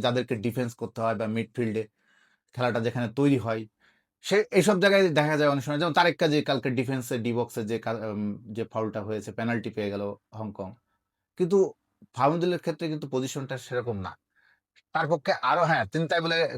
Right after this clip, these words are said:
কার্ড না খেয়ে নিজের গা বাঁচিয়ে খেলবেন, তাও নিশ্চয় নয়। কিন্তু আমাদের কথা হচ্ছে তাকে আরো গেম অ্যাওয়ারনেসটা বাড়ানো, তাতে দলেরই উপকার। টাচ লাইনের বাইরে গিয়ে হ্যাচকাটান দিচ্ছেন, কিংবা, আহ, খে-, মাঠের মধ্যে কোমর ধরে রেসলারদের মতো ফেলে দিচ্ছেন। এই বিষয়গুলো নিশ্চয়ই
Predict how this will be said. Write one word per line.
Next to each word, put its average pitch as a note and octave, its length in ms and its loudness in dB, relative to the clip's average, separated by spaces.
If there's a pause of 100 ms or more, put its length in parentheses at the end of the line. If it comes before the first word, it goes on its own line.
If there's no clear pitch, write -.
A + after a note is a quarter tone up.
কার্ড D3+ 240 0
না D#3+ 80 -2
খেয়ে D#3+ 180 -2
নিজের D3 260 2
গা C#3+ 140 2
বাঁচিয়ে D3 300 -2
খেলবেন, C#3 280 0
তাও F3+ 200 0 (100)
নিশ্চয় A2 220 -6
নয়। F#2+ 200 -6 (260)
কিন্তু C#3+ 240 -4 (100)
আমাদের C3 400 0
কথা C#3 240 -6
হচ্ছে A2 300 -4
তাকে - 300 -10
আরো B2+ 320 -2
গেম A#2 120 0
অ্যাওয়ারনেসটা A#2 580 -2
বাড়ানো, A2+ 460 -6 (800)
তাতে B2 320 -2 (180)
দলেরই A#2+ 400 2
উপকার। G2 340 -4 (360)
টাচ E3+ 200 -2
লাইনের F3+ 300 4
বাইরে D3+ 200 4
গিয়ে D#3 160 0 (160)
হ্যাচকাটান B2+ 440 -2
দিচ্ছেন, B2 320 -2 (220)
কিংবা, C3 200 -4
আহ, A#2+ 280 -6 (100)
খে-, A#2+ 260 0
মাঠের C3 280 2
মধ্যে C3 180 0 (140)
কোমর B2+ 300 -2
ধরে A#2+ 180 0
রেসলারদের A#2 480 -2
মতো A#2 240 -4
ফেলে A#2 220 0
দিচ্ছেন। G#2+ 280 -12 (1080)
এই F#3 140 8
বিষয়গুলো F3+ 400 2
নিশ্চয়ই D#3+ 340 -4